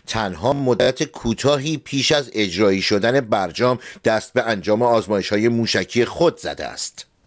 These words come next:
به گفته این عضو سازمان کنترل تسلیحاتی آمریکا، اگر تهران آزمایش‌های موشکی خود را پس از اجرایی شدن توافق اتمی انجام می‌داد، هم ایران و هم عمده کشورهای جامعه جهانی می‌توانستند بگویند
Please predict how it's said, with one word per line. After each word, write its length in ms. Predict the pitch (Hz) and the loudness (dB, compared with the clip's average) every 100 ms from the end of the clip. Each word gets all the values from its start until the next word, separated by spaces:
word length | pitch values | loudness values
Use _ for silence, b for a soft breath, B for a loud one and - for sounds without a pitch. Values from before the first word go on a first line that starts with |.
| _ _ _ _ _ | _ _ _ _ _
به 120 | - | 0
گفته 280 | 120 131 - | 2 2 2
این 320 | 196 190 190 | 2 4 4
عضو 300 | 190 175 147 | 4 2 2
سازمان 460 | 165 156 127 113 160 | 2 2 2 2 0
کنترل 480 | 151 135 113 135 147 | 2 0 2 4 4
تسلیحاتی 680 | 147 123 - 117 107 - 131 | 0 -4 0 2 2 2 2
آمریکا، 540 | 120 107 98 135 131 | 2 0 -2 0 0
اگر 220 | 131 139 | 0 0
تهران 460 | 135 147 123 143 165 | 0 -2 0 0 0
آزمایش‌های 580 | 143 135 135 123 151 160 | 0 2 0 0 0 0
موشکی 440 | 151 143 131 165 | 0 0 0 -2
خود 220 | - 160 | 0 0
را 60 | 160 | 0
پس 260 | 151 151 | 0 -2
از 140 | 165 147 | -2 0
اجرایی 420 | 131 117 113 127 | 0 0 2 2
شدن 340 | 120 131 135 160 | 2 0 2 0
توافق 480 | 156 135 127 147 143 | 0 -2 -2 -2 0
اتمی 460 | 139 139 135 185 | 0 0 0 2
انجام 360 | 135 98 101 87 | 2 0 -2 -2
می‌داد، 400 | 82 98 131 151 B B - | 0 2 2 0 B B -4
هم 260 | 131 165 185 | -2 -2 -2
ایران 400 | 143 131 139 160 | 0 4 4 2
و 100 | 139 | 0
هم 240 | 123 151 156 | 0 -2 -2
عمده 400 | 139 135 127 226 | 0 0 2 0
کشورهای 640 | 208 170 - 254 131 156 | 0 -4 0 0 2 0
جامعه 460 | 147 139 131 127 135 | 0 2 2 2 2
جهانی 380 | 127 117 113 135 | 0 -2 -2 -2
می‌توانستند 600 | 147 147 147 143 156 143 | 0 0 0 -2 -2 0
بگویند 420 | 135 147 160 165 | 0 0 0 -2